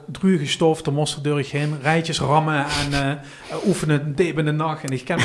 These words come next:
allemaal nog levendig herinneren. Dat werd met het Limburgs natuurlijk wel moeilijk. Of, of ziet u het ook echt als,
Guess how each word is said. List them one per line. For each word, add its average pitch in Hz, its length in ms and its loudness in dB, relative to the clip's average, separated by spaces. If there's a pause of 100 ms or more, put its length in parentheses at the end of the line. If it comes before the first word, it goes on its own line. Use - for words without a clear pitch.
allemaal 156 200 4
nog 147 140 0
levendig 196 400 4
herinneren. 208 460 -2 (680)
Dat 190 300 2 (200)
werd 202 300 -6
met 185 120 2
het 165 160 0
Limburgs 180 480 4
natuurlijk 147 420 2
wel 147 180 2
moeilijk. 170 460 4
Of, - 220 -4
of - 120 -6
ziet - 320 2
u 226 120 4
het 208 140 4
ook 196 140 2
echt 208 420 -4
als, 190 440 -2